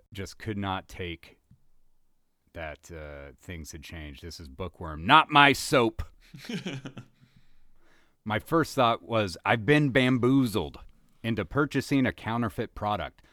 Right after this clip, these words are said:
Speaker 1: like the Huggies diaper knockoffs giving babies rashes. The crooks
Speaker 2: Hmm.
Speaker 1: have forged a fake Lever soap.
Speaker 2: Hmm.
Speaker 1: Amazon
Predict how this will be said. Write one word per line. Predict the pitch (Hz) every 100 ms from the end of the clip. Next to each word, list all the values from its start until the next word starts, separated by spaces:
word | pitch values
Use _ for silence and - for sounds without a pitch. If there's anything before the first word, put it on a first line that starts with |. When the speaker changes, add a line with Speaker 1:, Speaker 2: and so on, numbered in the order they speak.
| _ _
Speaker 1:
like | 101 101
the | 107
Huggies | - 143 131 123 101
diaper | 104 120 117
knockoffs | 95 87 87 92 82 -
giving | 110 107 98
babies | 80 104 117 117 90
rashes. | 90 107 110 101 69 - -
The | 85
crooks | - - 131 95
Speaker 2:
Hmm. |
Speaker 1:
have | 107
forged | - 120 113 85 101
a |
fake | 82 _ 151 170 - - _ _ _
Lever | 110 165 175 196
soap. | 165 - 147 - - - -
Speaker 2:
Hmm. | - 175 110 - _
Speaker 1:
Amazon | 113 160 196 107 113 107 107 110